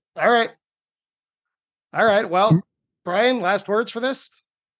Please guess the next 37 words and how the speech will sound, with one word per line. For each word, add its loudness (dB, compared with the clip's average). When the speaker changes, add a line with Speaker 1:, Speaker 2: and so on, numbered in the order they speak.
Speaker 2:
I'm 6
really 4
excited 2
to 4
dive 2
into, 2
uh, -2
the -2
jams 2
that 0
we 0
have 2
presented. 0
And 0
also, 2
you -2
know, -2
as 0
you 0
probably 2
noticed 2
from -4
a -4
listening 2
standpoint, 0
we 2
kinda 2
took 0
a 4
pause 0
here 2
at -4
the -2
end 0
of -4
twenty -2
twenty. 4